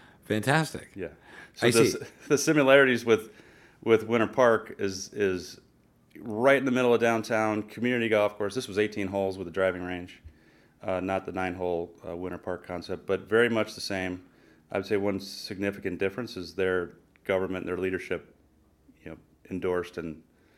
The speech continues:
Speaker 2: and put their, their money behind their, uh, their mouths that did something with their golf course.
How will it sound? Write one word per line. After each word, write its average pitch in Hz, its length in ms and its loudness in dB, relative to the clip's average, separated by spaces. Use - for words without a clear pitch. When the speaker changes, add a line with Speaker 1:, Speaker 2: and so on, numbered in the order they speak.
Speaker 2:
and 95 140 -10
put 104 160 -2
their, 90 260 0
their 92 260 -4
money 95 240 -2
behind 87 340 -4
their, 85 260 -4
uh, 80 220 -4
their 90 140 -4
mouths 92 340 -2
that 82 220 -12
did 85 160 -12
something - 180 -8
with 85 80 -12
their 85 120 -10
golf 85 200 -6
course. 76 160 -18